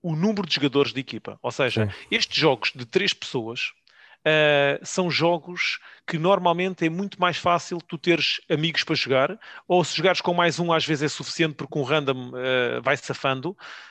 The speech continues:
Speaker 1: Ah, eu acho que existe ainda muita comparação com, com o Destiny. Ah, acho que o Destiny ainda é, ah, aquele jogo que serve de exemplo, ah, e que a malta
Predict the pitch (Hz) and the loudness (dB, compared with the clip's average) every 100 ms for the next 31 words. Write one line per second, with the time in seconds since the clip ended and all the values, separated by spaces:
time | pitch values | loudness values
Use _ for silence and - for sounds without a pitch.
0 | - 156 156 147 151 147 143 139 143 165 | -2 2 4 4 4 2 2 0 0 2
1 | 180 175 175 151 156 175 160 151 156 156 | 2 2 -2 -2 -2 0 -2 -2 -4 -4
2 | - 151 139 135 127 139 135 135 - 135 | -2 -2 2 0 0 0 -2 -4 -2 0
3 | 131 - 135 120 117 120 - 123 123 - | 0 -2 -2 0 0 0 -4 -8 -12 -18
4 | - - _ 135 131 131 127 123 127 - | -20 -20 _ 2 4 2 2 0 0 -2
5 | - 139 151 - 147 143 139 135 139 135 | -2 2 2 2 -2 -2 -2 4 4 4
6 | 131 127 123 120 123 120 127 - 139 123 | 4 2 2 0 2 2 0 0 0 2
7 | 143 127 - - 147 117 123 117 143 117 | 2 0 -4 0 0 0 -6 -2 -2 -2
8 | 117 113 - - - 135 123 123 143 - | -8 -10 -14 -20 -4 0 0 0 -4 -4
9 | 139 135 - 123 | 0 0 2 -2